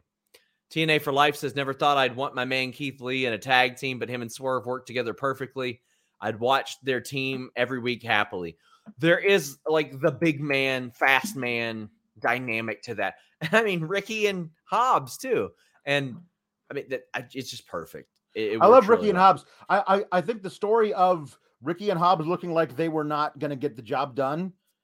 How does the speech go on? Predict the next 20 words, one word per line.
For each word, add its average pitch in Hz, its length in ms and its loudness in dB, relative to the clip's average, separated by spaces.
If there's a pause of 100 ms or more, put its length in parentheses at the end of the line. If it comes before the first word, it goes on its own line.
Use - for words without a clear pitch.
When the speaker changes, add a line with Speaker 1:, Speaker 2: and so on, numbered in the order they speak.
(260)
Speaker 2:
and, 147 260 -8
and 156 180 -4
Taz 160 460 0
taking 180 360 -4
it 165 80 2
upon 165 300 0
himself 165 720 0 (380)
to 165 100 -2
come 180 260 2
Speaker 1:
Yeah. 175 60 0
Speaker 2:
down 170 220 2
and 170 80 -4
say, 175 160 0
"Not 160 200 2
on 160 140 2
my 147 180 0
watch." 180 540 2 (420)
I 196 100 10
don't 262 240 8
love, 175 640 4